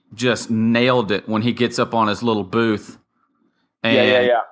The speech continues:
Speaker 1: you know,
Speaker 2: Yeah.
Speaker 1: and then he
Speaker 2: It
Speaker 1: says,
Speaker 2: says,
Speaker 1: I
Speaker 2: "We're
Speaker 1: need a
Speaker 2: not gonna have
Speaker 1: sandwich."
Speaker 2: any, we're not gonna have any sushis or, or any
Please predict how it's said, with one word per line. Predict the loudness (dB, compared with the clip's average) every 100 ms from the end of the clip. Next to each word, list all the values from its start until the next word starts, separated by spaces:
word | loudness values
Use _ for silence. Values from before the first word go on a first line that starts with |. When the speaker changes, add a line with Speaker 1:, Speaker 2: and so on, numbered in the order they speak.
| _ -4
Speaker 1:
you | 0
know, | 2
Speaker 2:
Yeah. |
Speaker 1:
and | 2
then | 0
he | -2
Speaker 2:
It |
Speaker 1:
says, | 0 0
Speaker 2:
says, |
Speaker 1:
I | 2
Speaker 2:
"We're |
Speaker 1:
need | 2
a | 2
Speaker 2:
not |
gonna | 0
have | 0 -2 2 2 2
Speaker 1:
sandwich." |
Speaker 2:
any, | -2 -6 -8 _ _ _
we're | -2
not | 0 2
gonna | 0 0
have | 2 2
any | -2
sushis | -4 -2 0 0 0 -2 -2 -4
or, | -4 -4 -6 _
or | 0 2
any | 2 0 -4